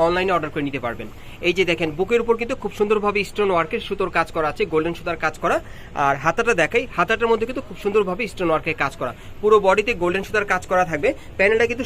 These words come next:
সম্পূর্ণ পার্টি ওয়্যার থাকবে। দেখেন, সম্পূর্ণ গোল্ডেন সুতার আর স্টোন ওয়ার্কের কাজ করা থাকবে। আর এটা ব্যাক সাইড একটু দেখি ভাইয়া, যদি ব্যাক সাইড আপনাদেরকে দেখাই, দেখেন উপর থেকে নিচ পর্যন্ত সম্পূর্ণ ছিটানো কাজ করা, প্যানেলে কিন্তু কাজ করা থাকবে। এটার সাথে আর কি দিচ্ছেন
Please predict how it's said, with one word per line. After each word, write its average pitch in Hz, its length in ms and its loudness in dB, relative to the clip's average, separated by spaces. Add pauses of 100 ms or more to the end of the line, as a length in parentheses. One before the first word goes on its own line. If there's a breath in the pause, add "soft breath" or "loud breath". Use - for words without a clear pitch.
সম্পূর্ণ 208 280 4 (100)
পার্টি 170 240 2
ওয়্যার 165 200 2
থাকবে। 123 260 -6
দেখেন, 143 160 -4 (100)
সম্পূর্ণ 208 240 2 (100)
গোল্ডেন 170 280 0
সুতার 202 220 0
আর 175 120 2
স্টোন 170 180 -2
ওয়ার্কের 175 300 -2
কাজ 143 180 -2
করা 151 180 0
থাকবে। 139 200 -2 (440 loud breath)
আর 156 100 4
এটা 196 180 0
ব্যাক 165 160 2
সাইড 208 200 -2
একটু 214 180 -4
দেখি 165 220 -4
ভাইয়া, 143 180 -4 (680)
যদি 202 200 0
ব্যাক 190 180 2
সাইড 240 200 0
আপনাদেরকে 226 420 0
দেখাই, 196 260 0
দেখেন 170 160 -4 (120)
উপর 214 180 -2
থেকে 233 160 -4
নিচ 226 140 -8
পর্যন্ত 220 200 0 (140)
সম্পূর্ণ 214 340 -2
ছিটানো 202 360 0
কাজ 175 180 0
করা, 196 120 2 (300 loud breath)
প্যানেলে 208 340 4
কিন্তু 220 200 -2
কাজ 160 180 2
করা 156 180 2
থাকবে। 113 200 -6 (140)
এটার 202 160 0
সাথে - 160 -4
আর 185 100 -2
কি 220 120 -8
দিচ্ছেন 214 240 -2